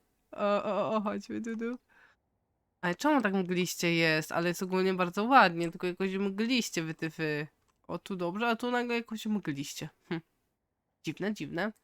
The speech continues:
Mm, i my musimy znaleźć, ale to może trzeba łowić. Wy-, o, wyczyść kanał! Dobra! Ja nawet nie wiedziałam, że takie rzeczy są, więc, y, zawsze to coś nowego można się dowiedzieć.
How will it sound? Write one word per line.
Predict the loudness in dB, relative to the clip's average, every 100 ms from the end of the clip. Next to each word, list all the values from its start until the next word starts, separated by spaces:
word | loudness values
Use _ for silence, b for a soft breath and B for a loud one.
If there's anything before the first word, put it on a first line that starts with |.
| _
Mm, | -4 -2 0 -2
i | -2
my | 0
musimy | 2 2 0 -2
znaleźć, | 0 -2 -2 -2
ale | -4
to | -4
może | -4 -4
trzeba | -2 0
łowić. | 0 0 2 0 -2 -8 -10 -10
Wy-, | -2 -2 8
o, | 12 12 12 12
wyczyść | 12 8 8 2
kanał! | 10 12 12 12 12 12 12 10
Dobra! | 12 12 12 10 12 12 12 12 12
Ja | 8
nawet | 4 2
nie |
wiedziałam, | 2 2 0
że |
takie | -2 0
rzeczy | 0 0 -2
są, | -2 -4
więc, | -2 -4 -4
y, | -2 -2 2
zawsze | 2 2
to | -6
coś | -8 -8 -4
nowego | -4 -2
można | -2 -2 -6
się | -6 -6
dowiedzieć. | -4 -4 -6 -10 -12 -16